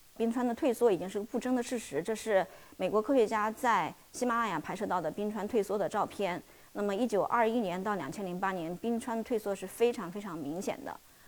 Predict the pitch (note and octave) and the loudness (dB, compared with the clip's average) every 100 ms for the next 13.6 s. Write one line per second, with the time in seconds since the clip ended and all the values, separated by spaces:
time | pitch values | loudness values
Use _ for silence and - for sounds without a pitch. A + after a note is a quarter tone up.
0 | - - C#4+ D4+ G3 G#3+ C4+ D#4 D4+ G3 | -4 8 10 10 6 2 6 8 8 6
1 | - - - - - B3 B3+ - F2+ - | 2 -6 -14 -20 -4 0 0 -2 -6 -8
2 | - - - - F#3 F3+ G3+ G#3+ C4+ C4+ | -10 -20 -20 -2 0 4 4 6 4 6
3 | D#4+ A3+ G#3 E3+ G3+ A#3 A#3 B3 A3+ A3+ | 4 4 2 0 0 0 0 0 -2 -4
4 | - - - F#3+ E3+ C#4 B3 G3 A3 F#3+ | -14 -8 0 0 2 2 6 4 4 2
5 | F3 B3+ F#3 G3 B3 G#3+ G#3+ - - - | 2 2 2 4 6 6 4 2 -4 -18
6 | - A3+ G#3+ G3+ A3+ G3+ B3 G#3 F#3+ D3+ | -4 -2 0 -2 -2 -2 -2 0 -2 -2
7 | G3+ G#3+ C#4 D4 F3+ F3 - - - - | -4 -2 4 4 4 0 -6 -8 -16 -2
8 | - B3 G3+ F3+ G#3+ F4+ D4 D#3 A#2+ G3 | 6 8 8 2 -4 -2 0 -2 -2 -4
9 | G3+ G3+ D#3+ F#3+ G3 A3 E3 D#3+ A3 - | 0 0 0 -4 -2 -2 -2 -2 -2 2
10 | C4 A3+ A#3 C#4+ B3 D#3+ D#3+ D#3 - F#3 | 2 2 4 4 4 2 -4 -6 -6 -6
11 | G#3 G#3 B3+ E3 - - - F3+ G3+ C4 | -4 0 0 0 -6 -14 -8 -4 -2 0
12 | A#3+ A3 G3 D3+ D#3 D3+ G#3+ G#3+ A#3+ F3 | 0 0 0 -2 -4 -6 -6 -2 0 2
13 | F3+ F3 F#3 F3+ G#3 - | 0 -2 -4 -2 -2 -4